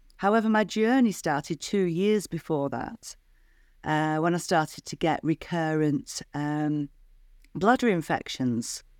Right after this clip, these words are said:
So antibiotics were issued. I'd been seeing my urologist then for nearly two years. My symptoms had worsened, the fatigue. I'd lost three stone in weight,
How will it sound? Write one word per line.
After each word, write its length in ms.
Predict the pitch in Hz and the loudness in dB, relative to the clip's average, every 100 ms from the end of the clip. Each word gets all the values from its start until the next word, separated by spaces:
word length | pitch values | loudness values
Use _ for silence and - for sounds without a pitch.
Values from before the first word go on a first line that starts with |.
| - - - - _ - _ - | -20 -20 -20 -20 _ -20 _ -6
So 220 | - 208 | 2 4
antibiotics 840 | 185 - 160 151 143 - 147 - | 4 0 0 0 0 -4 -8 -4
were 220 | 139 135 - _ _ _ _ - | 0 0 -2 _ _ _ _ -6
issued. 580 | 135 - 135 - - - _ _ - | -4 -4 -4 -4 -10 -16 _ _ -2
I'd 180 | 240 247 | 0 2
been 200 | 262 269 | 2 2
seeing 340 | 247 285 269 247 | 2 2 4 4
my 180 | 240 | 4
urologist 680 | 233 226 208 180 160 160 160 | 2 0 2 2 2 -2 -6
then 220 | - 156 151 | -2 -2 -2
for 160 | 170 | -2
nearly 300 | 170 165 165 | 0 0 0
two 500 | - - - 240 233 | -4 -6 0 0 2
years. 680 | 226 175 156 147 139 - - _ - _ _ - | 2 0 0 -2 -6 -12 -20 _ -20 _ _ -2
My 140 | 185 | 0
symptoms 640 | - 233 226 - 202 185 | 2 2 2 2 -2 0
had 120 | 165 147 | -2 0
worsened, 680 | 170 175 170 - 175 175 | 2 2 0 0 0 0
the 100 | 165 | 0
fatigue. 960 | 156 - - - 202 180 175 170 170 - _ _ _ _ - | -4 -6 -8 -4 0 2 2 0 -2 -4 _ _ _ _ -4
I'd 160 | 160 | -2
lost 320 | 156 143 - | 0 -4 -4
three 220 | 202 196 185 | -2 0 -2
stone 460 | - 196 175 175 | -2 0 2 2
in 200 | 170 165 | 0 0
weight, 680 | 165 190 240 - - - | 2 2 2 -2 -10 -14